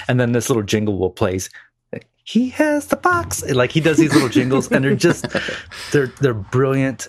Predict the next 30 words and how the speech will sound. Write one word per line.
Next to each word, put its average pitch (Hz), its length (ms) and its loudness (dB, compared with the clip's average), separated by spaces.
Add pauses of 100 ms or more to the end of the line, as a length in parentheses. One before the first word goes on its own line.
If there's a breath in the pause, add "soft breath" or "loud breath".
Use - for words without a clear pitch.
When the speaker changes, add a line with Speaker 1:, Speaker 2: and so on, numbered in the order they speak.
(120)
Speaker 1:
It's 117 200 -2
a 110 120 0
really 120 720 0 (100)
well 117 260 0
done 101 300 -2
YouTube 95 300 -4
channel, 92 440 -4 (180)
and 95 500 -2
he 98 120 -2
makes 95 220 -4
awesome 95 300 -6
pedals. 95 400 -4 (1300 loud breath)
He 151 320 0
just 123 280 -2
did 117 140 2
a 98 80 0
clone 110 600 0 (140)
of 92 680 -4
Rat 101 360 -2
pedal. 127 400 -2 (540)
I - 40 -2
don't 101 140 0
know 101 60 0
if 98 100 -6
you're 98 100 -8
familiar 101 420 0
with 95 220 -2
the 92 220 0
Proco 101 520 -2
Rat, 101 460 -2